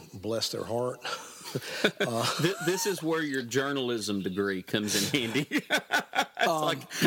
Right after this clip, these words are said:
Speaker 2: how do you say this? <laughs>
Speaker 1: Yeah. Um, anyway, uh, this particular artist had, had a bunch of songs, original songs, and needed to get lead sheets written.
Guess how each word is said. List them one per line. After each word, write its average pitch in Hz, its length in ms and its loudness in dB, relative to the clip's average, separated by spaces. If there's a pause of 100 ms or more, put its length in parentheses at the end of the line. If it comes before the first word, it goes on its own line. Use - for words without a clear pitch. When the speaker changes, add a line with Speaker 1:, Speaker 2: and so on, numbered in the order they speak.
(140)
Speaker 2:
how 214 140 2
do 196 120 -2
you 185 180 2
say 160 380 2 (580)
this? - 400 -4 (280)
<laughs> - 300 -4
Speaker 1:
Yeah. 151 280 0 (200)
Um, 135 380 0 (220)
anyway, 160 480 2 (580)
uh, 143 320 2 (100)
this 165 220 2
particular 156 520 -2
artist 117 520 0
had, 120 340 -2 (180)
had 110 420 -2 (160)
a 113 260 -2 (480)
bunch 127 460 0
of 101 260 -4
songs, 101 800 -2 (560)
original 113 400 0
songs, 98 640 -2 (440)
and 107 280 -2
needed 104 500 -2 (280)
to 101 120 -4
get 101 300 -6 (480)
lead 101 320 -4
sheets - 400 -4
written. - 360 -12